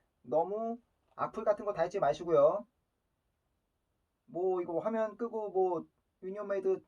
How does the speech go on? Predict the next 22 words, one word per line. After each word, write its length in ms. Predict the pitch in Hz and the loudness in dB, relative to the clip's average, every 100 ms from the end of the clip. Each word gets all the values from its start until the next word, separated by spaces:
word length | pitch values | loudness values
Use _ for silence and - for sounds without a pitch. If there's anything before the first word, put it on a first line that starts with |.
| - | -10
에이씨, 540 | 156 165 165 156 - | -6 -4 -4 -8 -6
막 160 | 156 156 | -4 -4
뒷담화 320 | 190 208 196 | 0 2 4
까지 180 | 208 208 | 4 6
마시고요. 640 | 160 175 160 151 170 - _ _ _ _ _ | 4 2 4 4 4 0 _ _ _ _ _
지켜볼 320 | - 208 190 | -6 -2 0
거예요. 360 | 185 156 135 151 | 2 2 2 0
뭔 120 | 190 | 0
말인지 200 | 190 170 | 0 2
알죠? 360 | 135 123 110 117 _ _ _ - | 2 2 0 -2 _ _ _ -10
자, 140 | 170 | -10
진짜 220 | 196 220 | -4 0
할만해. 480 | 226 214 160 180 226 - _ _ _ _ _ _ - | 2 4 4 2 0 -8 _ _ _ _ _ _ -4
어, 520 | 190 196 196 196 190 | 2 4 6 4 4
뭐, 540 | 170 190 185 175 160 | 4 4 4 2 0
빈티지가 400 | - 202 226 220 214 | 0 -6 -2 0 0
좋은 240 | 226 202 | -2 -2
이유 160 | 185 202 | -4 -6
이 140 | 190 | -8
편 240 | - 220 175 | 0 2 2
요거로 440 | 180 196 208 190 | 0 -2 -4 -2
끝내고, 560 | 247 240 165 175 233 | 0 2 2 2 2